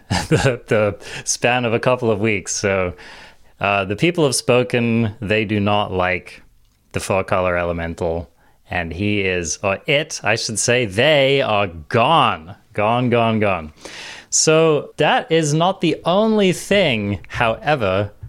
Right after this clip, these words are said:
which has been banned. So why don't we do just a little rundown of what happened?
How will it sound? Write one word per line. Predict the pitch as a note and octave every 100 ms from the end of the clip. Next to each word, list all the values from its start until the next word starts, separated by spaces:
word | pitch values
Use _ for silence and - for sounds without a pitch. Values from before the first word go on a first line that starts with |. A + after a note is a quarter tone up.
| -
which | - G#2
has | A#2+ A2+
been | G#2 G#2
banned. | G#2+ G#2 F#2 E2+
So | - A#2+ A#2+ A2+ A2+
why | G#2+ A#2+
don't | G#3+ C4+
we | D#3+ D3+ D3+ C#3
do | F#3+
just | F#3+ E3+ D#3
a |
little | C#3 A#2
rundown | G2+ G#2+ A#2 A2+ F#2+ F2 E2+
of | F#2 F#2
what | F#2 F2+
happened? | - F#2+ F2+ G2 F2+